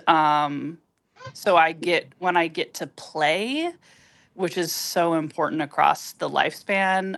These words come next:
um, and I get to reconnect with that, it's really helpful. So I think for me, that piece of growing up and becoming younger <laughs> at the same time by engaging in play has been really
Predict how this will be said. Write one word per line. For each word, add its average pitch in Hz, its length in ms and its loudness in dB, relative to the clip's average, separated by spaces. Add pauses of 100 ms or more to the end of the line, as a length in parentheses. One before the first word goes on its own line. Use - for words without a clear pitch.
um, 156 320 0
and 147 140 -2
I 156 60 0
get 160 220 -6
to 151 120 -8
reconnect - 500 -6
with - 120 -12
that, 139 240 4
it's - 120 -16
really 139 180 -6
helpful. 139 420 -4
So - 120 -2
I 214 100 6
think 240 280 -4 (300)
for 208 200 2
me, 180 300 0
that 165 320 4 (180)
piece 165 520 -6
of 160 680 -2 (760)
growing 170 460 2
up 156 240 2
and 160 260 0
becoming 160 520 -4
younger 151 360 0 (540)
<laughs> - 500 -8
at 208 200 4
the 208 80 -6
same 180 340 -8
time 156 320 -2
by 151 160 -4
engaging 151 440 -12
in 139 120 -14
play - 320 -8
has 139 160 -14
been 135 240 -16
really 104 480 -20